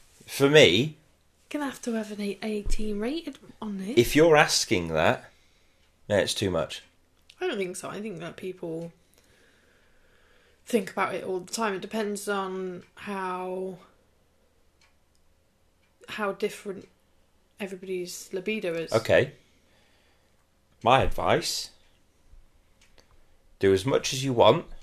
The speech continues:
Speaker 1: <laughs> 'cause when you have kids, it goes off a cliff. <laughs>
Speaker 2: I mean,
Speaker 1: 'Cause of interruptions. <laughs>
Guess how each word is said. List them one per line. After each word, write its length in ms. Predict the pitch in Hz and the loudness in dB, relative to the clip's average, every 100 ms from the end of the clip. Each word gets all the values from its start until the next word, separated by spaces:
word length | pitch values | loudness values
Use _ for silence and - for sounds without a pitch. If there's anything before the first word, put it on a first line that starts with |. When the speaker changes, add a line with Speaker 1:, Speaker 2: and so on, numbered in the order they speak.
| - - | -18 -20
Speaker 1:
<laughs> 300 | _ _ - - | _ _ -10 -4
'cause 240 | 120 - | -2 2
when 80 | 139 | 6
you 100 | 135 | 8
have 180 | 123 - | 8 6
kids, 300 | 110 120 110 | 2 2 2
it 100 | 87 | 4
goes 220 | 123 110 | 6 8
off 140 | 110 110 | 6 4
a 40 | |
cliff. 460 | - 113 110 - - | 4 4 4 2 -6
<laughs> 100 | - - - - - - - - - 1077 - - - _ _ _ _ _ - - - - - | -6 -4 -4 -2 -2 -2 4 2 2 -12 -20 -20 -20 _ _ _ _ _ -16 -16 -16 -14 -10
Speaker 2:
I 60 | |
mean, 520 | 269 262 254 240 247 - | -6 -4 -4 -4 -8 -10
Speaker 1:
'Cause 160 | - | -2
of 80 | - | 0
interruptions. 1040 | 92 98 95 - - - 131 180 - | 0 4 4 4 2 2 0 2 0
<laughs> 40 | 202 | 2